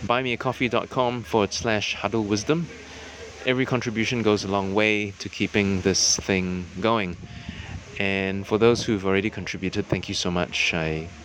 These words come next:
I really appreciate it. And everyone else who listens to this podcast and gets something out of it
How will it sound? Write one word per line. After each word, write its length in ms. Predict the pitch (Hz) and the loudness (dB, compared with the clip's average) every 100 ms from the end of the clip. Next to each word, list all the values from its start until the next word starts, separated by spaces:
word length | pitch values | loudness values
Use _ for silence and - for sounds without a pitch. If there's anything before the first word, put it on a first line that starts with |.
| - - | -14 -4
I 200 | 80 71 - - - - 95 | -2 -2 -8 -16 -18 -8 2
really 200 | 95 90 | 4 4
appreciate 440 | - 104 113 104 | 2 4 4 4
it. 140 | 104 | 4
And 120 | 98 104 | 4 0
everyone 300 | 113 113 98 | 2 2 2
else 180 | 90 | -2
who 80 | - | -4
listens 340 | 87 - 92 - | -6 -6 -6 -4
to 80 | |
this 160 | 90 - | 0 0
podcast 480 | - 78 - 82 - | 0 -2 -2 -2 -2
and 100 | 87 | -2
gets 160 | - | 0
something 260 | - 87 87 | -2 0 0
out 120 | 82 | 2
of 80 | |
it 100 | 82 | 2